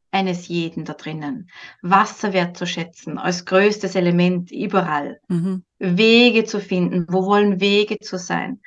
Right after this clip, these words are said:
Speaker 1: Und, und, und genauso mit den Kulturen und die Menschen da drinnen. Und dann ist es natürlich genial.
Speaker 2: Mhm, mhm.
Speaker 1: Dann hat man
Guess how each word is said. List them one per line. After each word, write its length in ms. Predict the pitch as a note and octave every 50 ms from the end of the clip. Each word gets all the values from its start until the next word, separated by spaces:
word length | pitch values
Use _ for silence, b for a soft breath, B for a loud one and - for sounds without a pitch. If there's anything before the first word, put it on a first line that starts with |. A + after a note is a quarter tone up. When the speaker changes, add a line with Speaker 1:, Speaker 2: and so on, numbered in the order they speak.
| B B B B B B B
Speaker 1:
Und, 260 | - A3 G#3 G3 -
und, 220 | - G#3+ F#3+ - -
und 200 | A3+ G#3+ - -
genauso 400 | A3 G#3+ G#3 G3+ A3+ A#3+ A#3+ A#3+
mit 180 | A#3 A3+ -
den 120 | - G#3 G#3+
Kulturen 560 | - - G#3+ G#3 G3+ - A3 A#3 B3 A3 F#3+
und 160 | F#3 F3+ F3
die 80 | G3+ F#3+
Menschen 520 | F#3+ F#3+ G#3+ C#4 E4+ F4 - - A3+ G3+
da 100 | F#3 F3+
drinnen. 380 | F3 F3+ F3+ F3+ F3 F3 E3+ E3+
Und 200 | - F3+ F3 F3
dann 160 | G#3 A#3+ C4+
ist 140 | B3 A#3+ -
es 120 | F#3 F3+
natürlich 500 | - F#3 F3+ - F#3 F3 E3 D#3+ - _
genial. 540 | - - F3+ F#3+ F#3+ F3+ E3+ D3 C#3+ - - -
Speaker 2:
Mhm, 340 | A3 F#3 F3 F3 F#3 F#3+ F#3+ G3
mhm. 360 | F#3+ F#3 F3 F#3+ G3 G#3 - -
Speaker 1:
Dann 180 | G3+ G3 F3+ G3
hat 240 | G#3 G3+ G3+ -
man 320 | G#3 G#3 F#3+ F#3 F#3 F3+